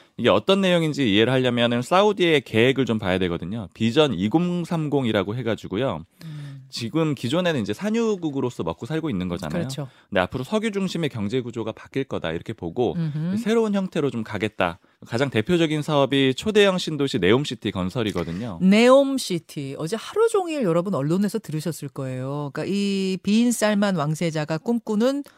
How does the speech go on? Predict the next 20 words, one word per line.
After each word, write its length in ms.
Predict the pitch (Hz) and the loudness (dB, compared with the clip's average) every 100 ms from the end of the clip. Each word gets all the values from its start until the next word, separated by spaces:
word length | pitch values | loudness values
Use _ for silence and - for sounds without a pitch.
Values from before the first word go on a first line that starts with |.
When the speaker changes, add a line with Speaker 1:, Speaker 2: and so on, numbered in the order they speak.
| _ | _
Speaker 2:
어떤 240 | 175 196 | -2 -2
도시인데, 720 | 170 185 - 165 151 165 127 - | 0 0 2 2 2 0 -2 -4
Speaker 1:
네. 60 | |
Speaker 2:
신도시인데 640 | 202 - 262 170 160 180 127 | 0 0 0 -4 -4 -4 -4
그림으로 460 | - 285 311 302 | -2 -2 0 0
일단 220 | 208 180 170 | 0 -2 -2
보여드릴게요. 760 | 139 139 135 131 - - - - _ _ _ _ _ | -2 -4 -8 -12 -12 -12 -12 -16 _ _ _ _ _
어, 240 | - 160 160 | -6 -4 -2
유튜브와 360 | 202 - 233 208 | -4 -2 2 4
레인보우로 560 | 175 202 202 175 165 | 4 2 2 0 -2
보실 240 | 170 190 220 | -2 -4 -6
수 140 | 190 | -6
있는 200 | 170 160 | -6 -6
분들 200 | 156 160 | -8 -8
함께 220 | 196 190 175 | -8 -8 -8
봐주세요. 400 | 123 131 127 - | -8 -10 -10 -4
이게 160 | 226 | 0
바로 160 | 240 214 | 2 2
이제 160 | 202 185 _ _ _ _ _ - | -2 -6 _ _ _ _ _ 0
왕 340 | 180 233 269 | 2 4 0